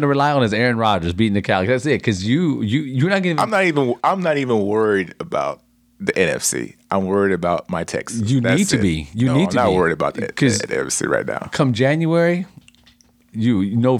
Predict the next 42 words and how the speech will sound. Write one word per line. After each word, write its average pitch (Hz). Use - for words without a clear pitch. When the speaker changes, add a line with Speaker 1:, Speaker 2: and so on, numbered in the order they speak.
Speaker 1:
no 110
fantasy 147
football 143
titles 139
for 139
you. 135
No 104
A 120
F 110
C 98
South 139
football 143
Speaker 2:
I 135
Speaker 1:
titles 131
for 127
Speaker 2:
will -
Speaker 1:
you. 143
Speaker 2:
be 113
a 98
three-time 98
fantasy 90
football 82
winner. 78
Speaker 1:
No, 82
Speaker 2:
Okay? 82
Speaker 1:
no. 73
Speaker 2:
I 82
know, 95
I 92
know 104
we're 120
adding 113
you 113
to 107
the 117
league 98
and 87
everything. 87
You're 90
excited 90
about -
that. -